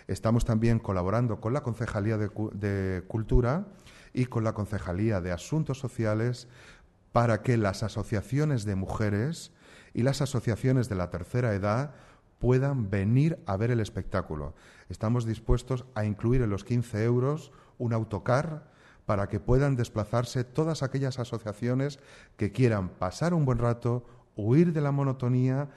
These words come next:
y disfrutar de Dinamita, un espectáculo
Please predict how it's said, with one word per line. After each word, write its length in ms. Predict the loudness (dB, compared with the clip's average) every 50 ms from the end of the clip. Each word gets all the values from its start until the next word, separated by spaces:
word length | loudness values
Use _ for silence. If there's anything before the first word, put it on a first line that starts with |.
| -20 -20 -20 _
y 120 | -6 -4 -2
disfrutar 720 | -2 -4 -4 -6 -6 -8 -4 0 0 2 2 0 -4 -8 -18 -20 -20 _ _ _
de 440 | -12 -4 -2 0 2 2 2 0 -2 -6 -14 -20 -20 -20 _
Dinamita, 720 | -10 -8 -8 -6 -4 -2 -2 -2 -2 -2 -4 -4 -4 -6 -8
un 100 | -8 -6
espectáculo 800 | -6 -6 -8 -12 -12 -6 -6 -6 -4 -4 -6 -6 -4 -6 -6 -8